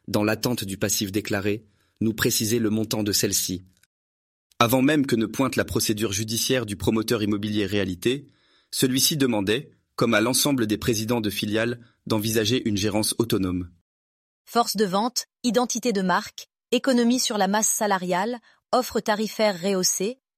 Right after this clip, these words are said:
Speaker 2: quatre-vingts pour cent de nos actions ont été mises en place avant le redressement judiciaire.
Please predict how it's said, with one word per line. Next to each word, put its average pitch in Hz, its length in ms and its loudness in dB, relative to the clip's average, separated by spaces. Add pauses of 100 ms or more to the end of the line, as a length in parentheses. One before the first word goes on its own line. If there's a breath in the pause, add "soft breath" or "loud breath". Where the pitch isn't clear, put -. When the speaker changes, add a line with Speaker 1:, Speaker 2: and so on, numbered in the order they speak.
(120)
Speaker 2:
quatre-vingts 262 480 2
pour 247 200 -4
cent 247 200 0
de 214 100 0
nos 202 200 2
actions 233 440 0
ont 208 120 -2
été 214 240 0
mises 208 260 -2
en 185 100 0
place 220 400 -2
avant 196 280 2
le 190 100 2
redressement 190 540 -2
judiciaire. 170 640 -4